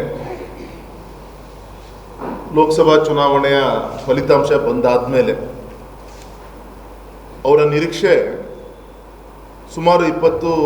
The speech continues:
ಕ್ಷೇತ್ರವನ್ನ ದಾಟ್ಬೋದು ಅಂತೇಳಿ ನಿರೀಕ್ಷೆಯನ್ನ ಜನ ತಿರಸ್ಕಾರ ಮಾಡಿದ ಮೇಲೆ, ಎಲ್ಲೋ ಒಂದ್ ಕಡೆಗೆ ನಮ್ಮ ರಾಜ್ಯದ ಮತದಾರರ ಬಗ್ಗೆ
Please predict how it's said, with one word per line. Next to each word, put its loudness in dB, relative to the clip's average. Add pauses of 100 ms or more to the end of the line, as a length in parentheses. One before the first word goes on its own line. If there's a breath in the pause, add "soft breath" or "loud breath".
(240)
ಕ್ಷೇತ್ರವನ್ನ 2
ದಾಟ್ಬೋದು 2
ಅಂತೇಳಿ -2 (640)
ನಿರೀಕ್ಷೆಯನ್ನ 0 (1900)
ಜನ 2 (1500)
ತಿರಸ್ಕಾರ 2
ಮಾಡಿದ 2
ಮೇಲೆ, -2 (1400)
ಎಲ್ಲೋ 4
ಒಂದ್ 0
ಕಡೆಗೆ -2 (1200)
ನಮ್ಮ -2 (1600)
ರಾಜ್ಯದ 4
ಮತದಾರರ 2
ಬಗ್ಗೆ 0